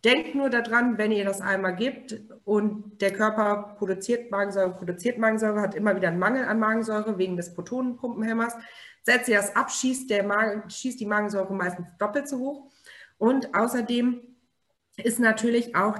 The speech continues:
die, äh, Verdauung des Körpers gestört und damit der Stoffwechsel. Also es hat mehr Einfluss, als dass es einfach nur den Magen gesund macht. Eine schlechte Raufutterqualität oder zu viel Rückstände von Pflanzenschutzmitteln in Heu und Weide können natürlich ebenfalls zu Stoffwechselstörungen und zu Vergiftungen führen.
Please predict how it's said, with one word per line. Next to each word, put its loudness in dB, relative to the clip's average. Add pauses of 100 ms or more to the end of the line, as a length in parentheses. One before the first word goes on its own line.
die, -2
äh, 0
Verdauung 0
des -10
Körpers -6
gestört -2
und -4
damit -4
der -2
Stoffwechsel. 0
Also 0
es -4
hat -6
mehr 4
Einfluss, -2
als -4
dass -4
es -8
einfach -4
nur -4
den -4
Magen 0
gesund -8
macht. -8 (760)
Eine 4
schlechte 2
Raufutterqualität 0
oder 2
zu -4
viel -2
Rückstände 0
von -4
Pflanzenschutzmitteln -4
in -8
Heu 2
und -2
Weide 2 (320)
können 4
natürlich 2
ebenfalls 0
zu -6
Stoffwechselstörungen 0
und -4
zu -10
Vergiftungen -4
führen. -4